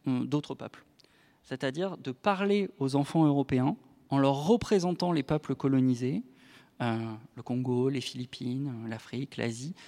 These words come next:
comme des grands enfants. Ça accompagnait le discours de puérilisation, euh, qui, qui était très puissant dans le discours colonial, hein, c'est-à-dire que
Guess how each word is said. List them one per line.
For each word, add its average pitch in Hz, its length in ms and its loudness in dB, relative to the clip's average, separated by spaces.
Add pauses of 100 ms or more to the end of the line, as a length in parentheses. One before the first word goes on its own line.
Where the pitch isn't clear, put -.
(160)
comme 160 200 0
des 147 80 -2
grands 135 260 0
enfants. - 280 -6 (120)
Ça 160 220 2
accompagnait 175 520 4
le 175 120 4
discours 143 340 -2
de 143 80 2
puérilisation, 135 800 -2 (500)
euh, - 60 -6
qui, - 260 -14
qui - 120 -12
était - 160 -10
très - 260 0
puissant 175 320 -2
dans 156 120 4
le 131 60 2
discours 127 320 -4
colonial, 170 400 4
hein, 180 100 -2
c'est-à-dire 147 300 -6
que - 220 -4